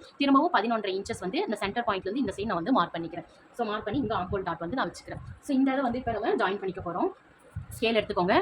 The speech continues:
ஃபர்ஸ்ட் டாட், அதாவது ஷோல்டர்ல ஃபர்ஸ்ட் டாட் இருக்கு இல்லைங்களா? So, அதை வந்து நெக்கோட டெப்த்தோட நான் வந்து ஜாயின் பண்ணிக்க போறேன். செகண்ட் டாட்டை வந்து ஆம் ஹோல் கூட நான் வந்து ஜாயின் பண்ணிக்க போறேன்.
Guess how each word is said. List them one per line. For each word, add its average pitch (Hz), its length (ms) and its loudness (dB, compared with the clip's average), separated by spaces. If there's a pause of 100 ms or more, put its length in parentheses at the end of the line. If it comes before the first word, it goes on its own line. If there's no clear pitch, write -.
(220)
ஃபர்ஸ்ட் 247 280 2
டாட், 185 200 4
அதாவது 214 260 2
ஷோல்டர்ல 240 380 6
ஃபர்ஸ்ட் 220 220 0
டாட் 214 200 2
இருக்கு 190 180 -4
இல்லைங்களா? 208 220 4 (220)
So, 254 160 4
அதை 214 160 6
வந்து 254 220 4
நெக்கோட 240 360 2
டெப்த்தோட 226 400 2
நான் 214 140 2
வந்து 185 180 -2
ஜாயின் 180 200 0
பண்ணிக்க 165 240 -6
போறேன். 160 220 -8 (4000)
செகண்ட் 262 300 4
டாட்டை 202 180 4
வந்து 190 320 2
ஆம் 220 240 6
ஹோல் 233 160 2
கூட 202 280 0
நான் 339 120 2
வந்து 175 220 -4
ஜாயின் 165 240 -8
பண்ணிக்க 156 220 -12
போறேன். - 220 -18